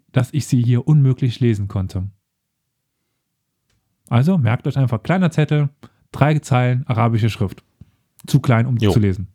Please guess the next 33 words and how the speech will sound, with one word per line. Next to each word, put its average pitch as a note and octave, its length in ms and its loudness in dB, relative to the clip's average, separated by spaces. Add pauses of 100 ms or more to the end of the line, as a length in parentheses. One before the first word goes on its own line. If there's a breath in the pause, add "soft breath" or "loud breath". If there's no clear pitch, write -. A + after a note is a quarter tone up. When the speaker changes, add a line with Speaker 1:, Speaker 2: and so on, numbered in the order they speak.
(380)
Speaker 1:
Hm. G2 120 -6 (960)
Nachdem D#3 360 0
einiges D3+ 440 0
passiert G3+ 440 -2
ist G#3+ 260 -2
und A#2+ 160 -4
Kara A#2 200 0
Benemsi B2+ 500 4
unter A#2 240 -2
anderem A#2+ 280 2
in G#2+ 100 0
Gefangenschaft D#3+ 580 2
geraten B2 460 0
war, A2 260 0 (320 loud breath)
beschäftigt - 540 0
er B2+ 100 2
sich A#2 180 -2
wieder A2 160 2
mit F#2+ 160 -2
diesem G2+ 220 -4
Zettel. F2 320 -4 (320)
Zitat: A2 500 -2 (1500 soft breath)
da B2+ 120 2
steckte - 340 -2
auch C#3+ 140 -2
der B2 140 -2
Zettel A2 440 0 (160)
mit A#2+ 180 -2
den A2+ 120 0
drei A2+ 200 -2
Zeilen, C#3+ 500 2
welche A2 300 -2
in G#2+ 300 0